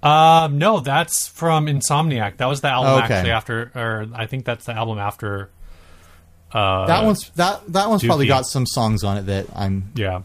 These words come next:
Speaker 2: big into. When they, when they kinda, like, rebranded around Warning and then into American Idiot and stuff,
Speaker 1: Yeah.
Speaker 2: that's when I was just like, "I'm done. I'm done with Green Day."
Speaker 1: Yeah, Warning was, uh, Warning was a weird album.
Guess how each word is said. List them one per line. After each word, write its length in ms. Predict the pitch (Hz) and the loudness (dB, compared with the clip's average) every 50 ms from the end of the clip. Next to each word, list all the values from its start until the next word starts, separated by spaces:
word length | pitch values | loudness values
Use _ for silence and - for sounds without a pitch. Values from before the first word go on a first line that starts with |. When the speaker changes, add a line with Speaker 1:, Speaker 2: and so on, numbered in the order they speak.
| - - 107 | -12 -12 -8
Speaker 2:
big 140 | 110 95 | -6 -4
into. 440 | 92 95 92 90 - 98 98 98 95 - _ - _ - _ _ _ _ _ _ _ _ - - _ _ _ - | -4 -4 -4 -4 -6 -8 -6 -6 -8 -12 _ -20 _ -20 _ _ _ _ _ _ _ _ -20 -20 _ _ _ -2
When 140 | 131 185 | 0 2
they, 160 | 226 254 247 - | 2 2 2 0
when 220 | - 160 202 220 | 2 2 2 2
they 80 | 247 240 | 2 2
kinda, 240 | 240 - 247 285 294 | 0 -2 -2 0 0
like, 120 | 302 214 156 | 0 0 0
rebranded 840 | 131 147 165 190 170 131 143 139 123 117 110 104 95 87 82 90 - - - _ _ _ - _ _ - - - _ _ _ _ - - - - _ _ _ - - _ - _ _ _ _ - | 0 2 2 2 2 4 4 4 4 2 2 0 -2 -2 -6 -10 -14 -18 -20 _ _ _ -20 _ _ -20 -20 -20 _ _ _ _ -20 -20 -20 -20 _ _ _ -20 -20 _ -20 _ _ _ _ 2
around 360 | 139 135 160 170 175 156 127 | 4 4 6 6 4 4 4
Warning 540 | 127 143 156 160 170 170 175 175 175 170 - | 4 4 4 4 4 4 2 2 0 0 -2
and 200 | - 139 139 139 | 0 2 2 4
then 240 | 139 143 139 139 135 | 4 4 2 2 2
into 380 | 139 139 131 123 - - 139 | 0 0 -2 -2 0 0 0
American 420 | 131 123 123 127 135 127 - 131 120 | 2 2 2 2 0 0 0 -2 -2
Idiot 380 | 113 127 127 123 127 131 127 - | 0 0 0 0 0 -2 -2 -2
and 80 | 139 | -2
stuff, 200 | 123 123 127 135 | 0 2 2 4
Speaker 1:
Yeah. 100 | 131 127 | 4 6
Speaker 2:
that's 200 | 120 113 110 101 | 6 4 4 4
when 80 | 98 131 | 2 2
I 20 | 131 | 0
was 180 | 120 113 - | -2 -2 -4
just 200 | - 117 - - | -6 -8 -6 -4
like, 160 | - 113 104 - | -4 -4 -4 -4
"I'm 160 | - 110 110 110 | -6 -4 -4 -2
done. 280 | 95 101 98 101 98 - _ - - | -2 -2 -4 -4 -6 -10 _ -8 -4
I'm 100 | 127 127 | -4 0
done 260 | 113 120 107 101 98 | 2 2 2 2 0
with 120 | 98 90 - | -2 -4 -4
Green 200 | - 98 95 92 | -6 -6 -4 -4
Day." 260 | 95 92 92 90 87 _ _ _ _ _ _ _ _ _ _ | -4 -4 -4 -6 -8 _ _ _ _ _ _ _ _ _ _
Speaker 1:
Yeah, 220 | - 127 117 113 | -2 0 2 2
Warning 540 | 113 107 117 123 139 151 165 170 175 175 170 | 2 2 2 2 4 4 4 4 4 2 2
was, 360 | 151 147 143 139 120 113 117 | 2 2 2 2 2 0 0
uh, 460 | 131 127 123 123 117 117 117 117 117 117 | 2 4 4 6 6 4 4 4 2 0
Warning 440 | 120 117 117 127 139 147 151 147 139 | -4 -4 0 2 2 4 4 4 2
was 160 | 139 131 120 | 2 0 0
a 40 | 123 | -2
weird 280 | 110 117 120 120 113 | 0 0 0 2 4
album. 640 | 113 107 107 110 107 117 117 113 113 113 113 110 107 | 4 4 4 4 4 2 2 2 2 2 0 -2 -6